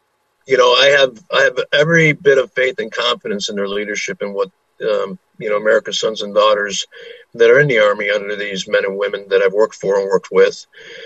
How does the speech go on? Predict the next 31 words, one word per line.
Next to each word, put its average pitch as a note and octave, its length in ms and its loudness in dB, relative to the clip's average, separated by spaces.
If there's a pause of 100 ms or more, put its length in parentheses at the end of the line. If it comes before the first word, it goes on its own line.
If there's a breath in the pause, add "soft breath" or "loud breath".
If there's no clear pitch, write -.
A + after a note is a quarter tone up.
(200 loud breath)
or G#2 180 4
who G#2 320 2
worked G2 200 2
for - 120 -2
me D#3+ 160 4
at A2 100 4
one G2 140 0
point G2 400 0
during G2 220 2
their F#2 120 4
careers, F#2 560 -2 (680 loud breath)
um, G#2+ 460 4
and A#2+ 120 6
who C3 160 4
were B2 80 4
responsible A2 680 0
for A2+ 300 2
that. F2+ 240 2
Now, B2+ 320 2
they're D#3+ 240 4
now D3 200 4
leading C3 320 -2
divisions A#2 680 -2 (640)
or G#2 480 6
corps B2 680 4
or G2+ 640 -2
the G#2 200 -4
infantry B2 340 -2
center A#2+ 640 4 (520 loud breath)
or, G2+ 420 2 (180)
um, F#2+ 400 -2